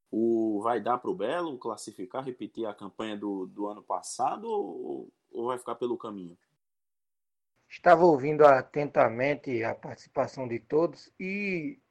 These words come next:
Speaker 2: de certa forma, concordo, principalmente no que diz respeito ao último jogo do Botafogo contra o Confiança. Eu acho que eu, eu, eu sou bem, bem,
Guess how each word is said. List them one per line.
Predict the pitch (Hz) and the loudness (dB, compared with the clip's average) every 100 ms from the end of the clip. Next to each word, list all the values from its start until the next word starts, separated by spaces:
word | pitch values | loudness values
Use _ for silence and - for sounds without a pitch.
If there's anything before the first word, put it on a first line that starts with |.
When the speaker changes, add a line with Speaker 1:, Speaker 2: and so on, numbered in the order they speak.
| _ | _
Speaker 2:
de | - | -8
certa | 214 196 196 | -2 0 0
forma, | - 180 196 | 8 8 8
concordo, | 202 202 185 143 143 147 127 - _ _ _ _ - | 4 2 4 6 6 4 -4 -10 _ _ _ _ -10
principalmente | 156 - 151 143 139 | -10 0 2 2 -2
no | 147 | -4
que | 151 156 | -8 -8
diz | 143 143 | -6 -2
respeito | 147 - 143 139 160 | -2 -2 -4 0 4
ao | 147 143 | 4 4
último | 143 165 160 | 0 -4 -4
jogo | 135 143 | -2 -2
do | 147 | 0
Botafogo | 147 143 165 - 143 | -2 0 -2 -2 -4
contra | - 151 156 | -2 -2 -2
o | - | -2
Confiança. | 170 165 233 180 113 - _ _ _ _ _ _ - - | -2 -2 0 0 0 -6 _ _ _ _ _ _ -10 -2
Eu | 202 | 4
acho | 254 247 - | 4 4 -4
que | 254 269 262 214 151 - _ _ _ _ _ - | 2 4 4 2 -2 -8 _ _ _ _ _ -4
eu, | 190 202 | -2 6
eu, | 190 185 160 170 | 8 8 6 0
eu | 175 | -2
sou | 156 175 | 0 -2
bem, | 143 156 185 208 160 127 123 _ _ _ _ _ _ _ _ _ 131 | 4 4 4 2 2 -2 -12 _ _ _ _ _ _ _ _ _ -8
bem, | 127 147 160 175 170 147 131 80 | 0 2 2 0 0 0 -2 -8